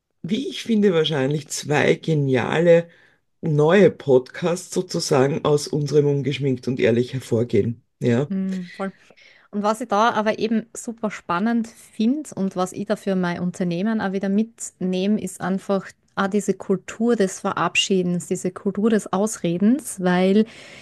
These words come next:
Speaker 2: ähm, ich find es immer so spannend, ähm, ich hab Abschlüsse bis jetzt immer,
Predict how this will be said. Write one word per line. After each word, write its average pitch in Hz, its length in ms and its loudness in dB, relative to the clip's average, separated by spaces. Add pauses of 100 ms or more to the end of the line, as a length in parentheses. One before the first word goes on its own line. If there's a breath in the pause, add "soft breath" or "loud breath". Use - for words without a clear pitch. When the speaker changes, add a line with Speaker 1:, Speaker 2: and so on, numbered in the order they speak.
(440 loud breath)
Speaker 2:
ähm, 196 800 6 (1000)
ich 196 100 -2
find 226 160 6
es 226 100 -8
immer 214 180 4
so 202 120 -4
spannend, 214 480 2
ähm, 196 220 2
ich 196 160 0
hab - 200 -2
Abschlüsse 233 640 0
bis 202 320 -6
jetzt 190 640 2 (180)
immer, 214 560 6